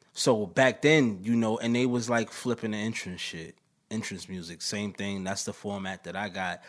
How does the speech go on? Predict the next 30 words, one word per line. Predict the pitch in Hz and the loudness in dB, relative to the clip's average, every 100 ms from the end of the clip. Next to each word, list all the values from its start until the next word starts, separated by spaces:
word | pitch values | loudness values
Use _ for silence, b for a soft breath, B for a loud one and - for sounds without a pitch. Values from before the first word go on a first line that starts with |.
| B B B _ _ - | B B B _ _ -4
that | 98 | 0
I | 98 | 0
do | 92 98 | -2 -6
ringside | 92 110 107 98 85 78 | -2 -2 -2 -2 -4 -4
with. | 98 95 | -10 -12
Like, | 87 90 | -10 -8
I | 92 | -8
do | 90 90 | -8 -8
this | 90 | -4
series | - 98 92 90 | -4 -4 -6 -4
every | 92 87 92 | -4 -4 -4
WrestleMania, | 92 92 101 95 90 87 90 90 | -4 -4 -6 -6 -6 -6 -8 -8
WrestleMania | 90 - 95 95 92 | -8 -6 -8 -6 -6
Sunday. | - 90 87 87 | -6 -8 -8 -8
I | 87 | -10
drop | - 87 - | -6 -6 -6
it. | 87 | -10
It's | 90 | -12
called | - 87 87 | -8 -8 -8
Ringside. | 90 90 - 87 90 - _ | -10 -10 -8 -8 -10 -14 _
And | 92 95 90 - B B B | -14 -12 -12 -16 B B B
me | 95 98 | -6 -4
and | 92 95 | -4 -6
one | 92 | -6
eighty-third, | 92 90 - 101 92 87 87 | -6 -10 -8 -6 -4 -6 -8
shout | - 90 | -8 -4
out | 90 87 | -4 -6
to | |
one | 87 90 | -10 -10
eighty-third. | 101 98 85 85 | -12 -12 -10 -8